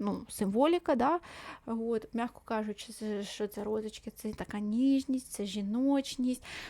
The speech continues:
що я така мусі-пусі, що я хочу, щоб за мене там піклувалися, мусі-пусі, я вся така ніжненька, мусі-пусі, трулялюсі.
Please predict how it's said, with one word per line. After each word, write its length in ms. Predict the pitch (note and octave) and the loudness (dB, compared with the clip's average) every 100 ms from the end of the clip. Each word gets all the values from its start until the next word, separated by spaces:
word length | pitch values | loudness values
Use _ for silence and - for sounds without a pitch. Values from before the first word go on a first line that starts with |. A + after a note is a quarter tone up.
| - | -14
що 140 | - | -6
я 60 | A#3 | -4
така 240 | A3 A3+ | -4 -4
мусі-пусі, 840 | A3 A3 - A3+ - C4 C#4+ C#4+ B3+ | 0 -2 -2 -8 -6 -2 0 0 -4
що 160 | - | -4
я 40 | G#3 | -6
хочу, 280 | - G#3+ A3+ | -6 -6 -6
щоб 220 | G#3 A3 | -6 -6
за 140 | G#3+ | -4
мене 280 | A3 A3 G#3+ | -2 -2 -4
там 160 | G#3 A3 | -4 -6
піклувалися, 800 | - - A#3+ A3+ C#4+ D4+ C4+ B3+ | -6 -4 -2 2 2 2 0 -2
мусі-пусі, 800 | A#3 A3+ - A3 - D4+ D#4 A#3 | -2 -4 -8 -8 -2 0 0 -2
я 60 | G#3+ | -4
вся 180 | - | -6
така 220 | B3+ - A3+ | -10 -4 0
ніжненька, 760 | B3 C4+ C4+ D#4+ F4 F4 C#4 | 4 4 4 4 2 0 2
мусі-пусі, 720 | A#3+ A3 - - - D#4 D#4 | 2 0 -4 -8 -4 -4 -4
трулялюсі. 840 | C#4+ A3 G#3+ G#3+ A#3+ F4 - E4 | -2 0 2 2 4 2 2 -2